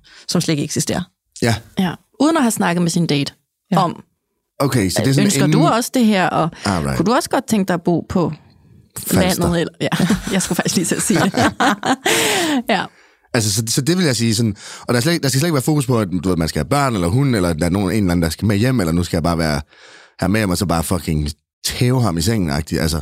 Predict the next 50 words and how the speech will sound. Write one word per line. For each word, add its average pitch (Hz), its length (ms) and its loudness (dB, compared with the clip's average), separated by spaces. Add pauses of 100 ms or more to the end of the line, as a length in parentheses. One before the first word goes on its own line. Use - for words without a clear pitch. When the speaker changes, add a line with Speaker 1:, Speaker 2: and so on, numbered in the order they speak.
Speaker 2:
det - 40 -4
er 107 60 0
bare, 110 220 2 (600)
Speaker 3:
<laughs> - 800 -4
Speaker 2:
det 135 100 2
behøver 147 160 4
der 151 80 0
slet 160 100 2
ikke 151 80 2
være 131 80 2
fokus 156 320 2
på. 123 80 2
Det 131 60 2
er 143 40 -2
bare, 143 300 0
okay, 156 280 0
nu... 165 200 0 (220)
Det, 151 160 2
det 143 80 -2 (280)
eneste 196 260 2
fokus 160 220 2
er 143 60 2
bare, 127 120 0
at 120 60 2
nu 139 60 2
skal 135 180 0
vi 131 120 4
hygge 139 240 0
lige 147 120 4
nu. 98 240 0
Og - 80 0
så, 170 220 0 (440)
når 107 340 2 (340)
det 131 100 2
ligesom 135 240 2
begynder 87 540 0
at 78 80 -2
få 98 160 -2
en 90 80 0
ende 92 200 2
den 90 120 0
aften 139 280 0
der, 107 80 2
så - 80 -4
kan 156 120 0
man 117 140 2
begynde 95 260 0
at 78 60 -4
tænke, 78 220 -2
okay, 78 240 -2